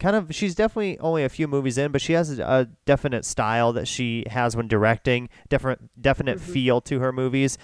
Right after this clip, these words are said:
Speaker 1: And for some of the reasons that you and I didn't like Nomadland, I think are gonna be some of the same reasons maybe that we don't like Eternals, and that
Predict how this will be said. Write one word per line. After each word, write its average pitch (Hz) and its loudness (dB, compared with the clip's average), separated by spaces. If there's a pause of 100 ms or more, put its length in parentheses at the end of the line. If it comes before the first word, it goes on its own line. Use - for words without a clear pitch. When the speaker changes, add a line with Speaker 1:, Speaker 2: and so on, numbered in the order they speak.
(260)
Speaker 1:
And 131 2
for 139 2
some 160 2
of 147 4
the 135 4
reasons 135 2
that 117 6 (280)
you 131 4
and 127 6
I 120 4
didn't 127 0
like 120 0
Nomadland, 131 2
I 113 2
think 120 -2
are 113 -4
gonna 113 -2
be 110 0
some 117 -2
of 107 -4
the 104 -2
same 113 0
reasons 113 -2
maybe 110 -2
that 107 -2
we 110 -4
don't 107 -2
like 107 -2
Eternals, 120 2
and 110 -6
that 110 -2